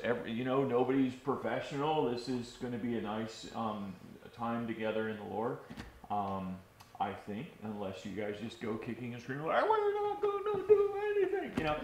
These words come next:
So it's okay. Um, so I, here's one thing I just wanna say, just in general, in terms of relationships in the body of Christ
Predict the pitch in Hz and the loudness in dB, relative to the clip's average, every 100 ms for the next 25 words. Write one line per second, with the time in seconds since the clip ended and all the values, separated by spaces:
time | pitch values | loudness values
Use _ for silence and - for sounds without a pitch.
0 | - - - 180 165 127 123 139 151 127 | -6 -8 6 10 12 10 6 6 10 8
1 | - - - - - - 151 160 135 113 | 8 0 -6 -12 -16 10 12 12 12 6
2 | - - - - 139 196 175 165 165 - | -4 -12 -20 -16 6 12 12 12 12 6
3 | - - 180 233 190 175 151 185 196 202 | -2 2 6 6 6 2 6 6 8 8
4 | 147 151 151 160 147 143 131 170 226 285 | 6 6 2 0 2 4 4 4 0 0
5 | 196 156 170 160 131 123 143 - 240 277 | 2 2 4 6 6 4 0 0 2 2
6 | 247 214 151 135 120 135 143 165 135 - | 2 4 4 4 6 4 4 -2 -2 0
7 | 127 - 131 127 113 113 117 117 - 107 | 0 2 0 2 8 8 8 2 4 6
8 | 101 95 - | 6 4 -6